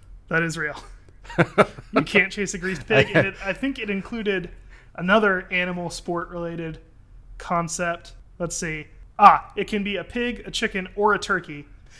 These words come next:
Speaker 1: And you
Speaker 2: Okay,
Speaker 1: cannot,
Speaker 2: then.
Speaker 1: you cannot throw a chicken or turkey in the air for someone to catch.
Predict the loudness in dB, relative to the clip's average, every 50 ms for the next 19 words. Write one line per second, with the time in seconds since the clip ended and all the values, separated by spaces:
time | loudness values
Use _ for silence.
0 | -16 -8 -4 -4 0 2 2 0 2 2 2 2 4 6 6 4 4 4 2 0
1 | 0 -4 -8 -12 -16 -14 -4 -2 -2 0 0 2 2 2 4 2 0 -2 -2 0
2 | 2 2 2 2 0 -2 -2 0 -2 -2 -2 -2 -4 -4 -6 -4 -2 -4 -4 -2
3 | -2 -6 -4 -4 -6 -6 -6 -2 0 0 2 2 0 -2 -4 -6 -8 -8 -8 -8
4 | -8 -10 -12 -16 -14 -14 -14 -10 -10 -10 -10 -12